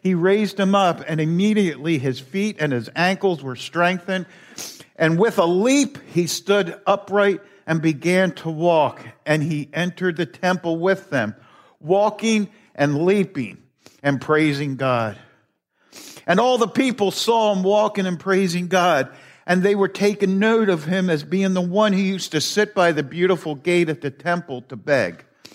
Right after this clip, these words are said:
And they were filled with wonder and amazement at what had happened to him. Now, as we read this passage, there's two things that kind of jump out at you.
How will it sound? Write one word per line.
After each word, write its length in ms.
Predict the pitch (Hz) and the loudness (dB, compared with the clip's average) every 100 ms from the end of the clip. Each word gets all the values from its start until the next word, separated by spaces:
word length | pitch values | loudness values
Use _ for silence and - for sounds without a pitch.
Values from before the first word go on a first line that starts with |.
| _ _ _ _ _ | _ _ _ _ _
And 180 | 160 175 | -2 2
they 100 | 202 | 2
were 220 | 190 175 | 4 2
filled 540 | - - 214 220 208 170 | 0 -2 0 2 2 0
with 240 | 147 127 | -2 -4
wonder 760 | 131 165 202 214 226 233 226 - _ - - - _ - | -4 0 2 2 2 0 -2 -8 _ -20 -20 -20 _ -2
and 160 | 165 | 0
amazement 800 | 165 180 185 185 151 156 107 - - _ _ _ _ | 2 4 4 2 -2 -6 -8 -10 -20 _ _ _ _
at 200 | 147 135 | -2 0
what 240 | 147 156 | 0 0
had 180 | 139 143 | 0 -2
happened 480 | 131 135 131 123 104 | 0 0 0 -4 -12
to 120 | 113 | -14
him. 340 | 92 98 71 - _ _ _ _ _ _ _ _ _ _ _ _ _ _ | -16 -16 -16 -20 _ _ _ _ _ _ _ _ _ _ _ _ _ _
Now, 380 | 180 190 180 135 - _ _ _ _ _ _ _ | 0 2 2 -2 -14 _ _ _ _ _ _ _
as 220 | 185 208 180 | 0 0 0
we 140 | 208 | -2
read 340 | 196 247 330 | 0 0 0
this 160 | 175 - | 0 -2
passage, 840 | - 180 175 175 - 123 117 - - _ _ _ _ _ - | 0 2 2 0 -2 -6 -6 -12 -16 _ _ _ _ _ -6
there's 220 | 185 - | -6 -2
two 260 | - 254 | 0 0
things 540 | 226 - 202 147 127 - | 0 2 2 2 0 -2
that 140 | 151 | -2
kind 280 | - 185 180 | 2 2 2
of 160 | 131 107 | 0 0
jump 360 | 147 156 143 | 0 0 0
out 320 | 147 135 117 | 2 2 2
at 360 | 107 92 - | -2 -6 -10
you. 80 | - | -20